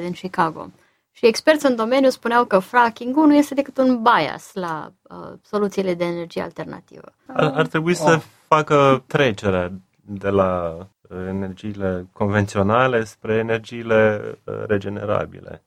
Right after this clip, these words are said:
Speaker 1: Și
Speaker 2: Doar
Speaker 1: când
Speaker 2: că trecerea va fi de lungă durată.
Speaker 1: Și
Speaker 2: Atât
Speaker 1: că nu este
Speaker 2: timp
Speaker 1: deloc
Speaker 2: cât, uh,
Speaker 1: rentabil, plus că e foarte toxic. Se elimină metanol, care e de douăzeci de ori mai toxic decât dioxidul de carbon. Și, din păcate, asta nu poate fi oprit. Deci, de fiecare dată când scoți gaze naturale,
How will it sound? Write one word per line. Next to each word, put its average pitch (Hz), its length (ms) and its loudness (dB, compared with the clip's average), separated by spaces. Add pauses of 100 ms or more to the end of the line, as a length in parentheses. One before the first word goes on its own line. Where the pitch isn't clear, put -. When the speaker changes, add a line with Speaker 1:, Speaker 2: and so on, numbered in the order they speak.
(600)
Speaker 1:
Și - 200 -8
Speaker 2:
Doar 120 160 4
Speaker 1:
când 139 140 0
Speaker 2:
că 135 540 4 (560)
trecerea 127 640 4 (180)
va 117 100 4
fi 117 160 -4
de 110 180 2
lungă 110 260 0
durată. 95 600 -4 (120)
Speaker 1:
Și - 120 -12
Speaker 2:
Atât 294 120 4
Speaker 1:
că 285 60 8
nu 339 80 6
este 330 200 6
Speaker 2:
timp 302 120 4
Speaker 1:
deloc 311 160 6
Speaker 2:
cât, - 80 -6
uh, 254 80 2
Speaker 1:
rentabil, 208 540 2 (140)
plus 294 200 2
că 262 420 4
e 285 40 4
foarte 277 320 0
toxic. 185 480 -8
Se - 220 -12
elimină 214 420 -4
metanol, 185 600 -6
care 208 760 -8
e 196 100 -6
de 190 100 -4
douăzeci 220 400 -2
de 214 100 -10
ori 208 220 -8
mai 190 140 -8
toxic 190 460 -10
decât 180 320 -12 (240)
dioxidul 185 420 -6
de 175 80 -4
carbon. 165 600 -8
Și, - 100 -20
din 196 120 -8
păcate, 208 340 -4
asta 214 240 -2
nu 214 120 -2
poate 180 260 -4
fi - 140 -14
oprit. - 480 -18
Deci, 175 300 -20
de 180 60 -20
fiecare 214 280 -4
dată 185 160 -4
când 180 160 -14
scoți - 480 -8
gaze 185 260 -2
naturale, 185 460 -12